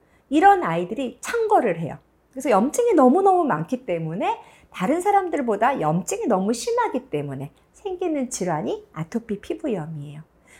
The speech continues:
다른 사람들은 뭐가 들어와도 염증 반응이 일어나지 않는데, 이 사람들은 진먼지만 들어와도 확 뒤집어지고, 꽃가루만 와도 확 뒤집어지고,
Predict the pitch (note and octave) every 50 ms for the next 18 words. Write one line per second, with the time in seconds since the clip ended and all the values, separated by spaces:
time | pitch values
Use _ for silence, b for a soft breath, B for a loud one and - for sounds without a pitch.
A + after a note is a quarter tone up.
0 | b b - A#3 B3 F4+ G4+ G#4 G#4+ G#4 G4+ F#4+ F#4+ F#4+ E4+ G#3+ E3 E3+ - D#4
1 | D#4 D#4 B3 A3+ A3+ G#3+ G#3+ G#3+ A3+ D#3 D3 E3+ - C#4+ C#4+ C#4 C#4 C4+ B3 B3
2 | G#3+ F3+ F#3+ F#3+ G3+ F#3+ E3 D#3+ G3 A3 F3 D3 D3+ C#3+ D3 F3+ - D4+ C4+ -
3 | B B B B B B C#4 D#4 F#4 F#4 F#4 F4 D#4 D4+ D#4 E4 C#4+ - - B3
4 | B3 D4+ F#4 G4 F4+ - G4 F4 E4+ D#4+ B3+ A#3 A3 G3+ G3+ F#3+ F#3+ - B3+ B3+
5 | - - - - - A3+ G3+ G#3+ F#3+ - C#3 C3 - - - - E3 - _ _
6 | _ _ _ _ _ _ _ _ _ _ _ _ _ _ _ b b b b b
7 | - E4+ F#4 F4+ - G#4+ G#4 G#4 F#4+ F4+ F4 D4+ A#3+ F3 E3 - G3+ G3+ - -
8 | - - - E4+ - - F#3+ - D3+ C#3 - - - - D#3+